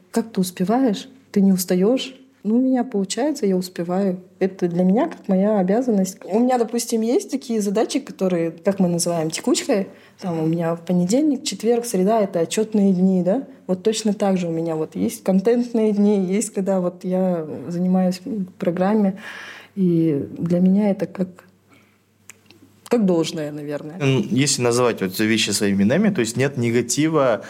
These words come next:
Speaker 2: высмеивания со стороны друзей, некоторых коллег, может?
Speaker 1: Нет, нет,
Speaker 2: Нет.
Speaker 1: не было.
Speaker 2: Зайна, у вас?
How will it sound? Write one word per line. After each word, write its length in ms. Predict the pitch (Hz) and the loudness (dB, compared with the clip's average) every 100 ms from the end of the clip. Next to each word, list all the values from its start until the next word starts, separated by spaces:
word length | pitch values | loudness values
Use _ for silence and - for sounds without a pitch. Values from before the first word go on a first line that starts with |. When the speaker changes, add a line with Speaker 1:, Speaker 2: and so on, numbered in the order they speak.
| - | -12
Speaker 2:
высмеивания 720 | 113 110 113 117 127 120 117 107 | -4 -2 0 0 2 2 0 -2
со 60 | |
стороны 300 | - 104 101 | -4 0 2
друзей, 760 | 98 101 101 110 123 117 110 110 | 2 2 2 2 2 2 2 2
некоторых 600 | 101 98 - - 104 101 | 2 0 -2 -2 -2 0
коллег, 440 | 131 101 92 208 | 0 2 0 0
может? 280 | 104 92 90 - _ _ | 0 0 -2 -14 _ _
Speaker 1:
Нет, 360 | 190 170 160 - - _ | -2 0 -2 -8 -20 _
нет, 220 | 180 180 170 | 0 2 0
Speaker 2:
Нет. 160 | - - - _ | -6 -18 -20 _
Speaker 1:
не 160 | 180 170 | 0 0
было. 280 | 165 175 190 - - _ _ _ - | 0 0 -2 -4 -20 _ _ _ 0
Speaker 2:
Зайна, 200 | 90 87 | 2 2
у 40 | |
вас? 260 | 117 202 | 0 -2